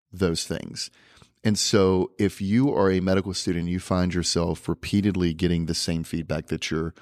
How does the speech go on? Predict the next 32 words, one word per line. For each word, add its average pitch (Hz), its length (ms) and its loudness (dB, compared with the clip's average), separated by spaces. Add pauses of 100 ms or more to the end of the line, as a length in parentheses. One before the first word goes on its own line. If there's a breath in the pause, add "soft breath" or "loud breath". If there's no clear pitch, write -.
(460 loud breath)
overconfident 87 680 2
and 80 140 -2
underconfident. 85 600 -4
Most 95 340 2
people, 85 520 0 (400 soft breath)
when 95 180 4
they 87 120 4
get 87 180 2
feedback 85 540 0
of 82 100 -2
any 90 180 2
type, 82 320 -4
the 87 120 -2
first - 340 -2
thing 90 140 -2
they 82 100 -2
look 80 200 -6
to 80 180 -8
is 78 160 -8
what 80 140 -6
they 76 140 -6
said. - 520 -6 (680 soft breath)
And 92 180 0
that 110 280 2 (240)
actually 247 600 -2 (100)
is 95 180 -4
usually 117 540 0
not 95 800 0 (440)
the 101 440 -2
most 117 480 2
important 90 540 -4
part. - 380 -6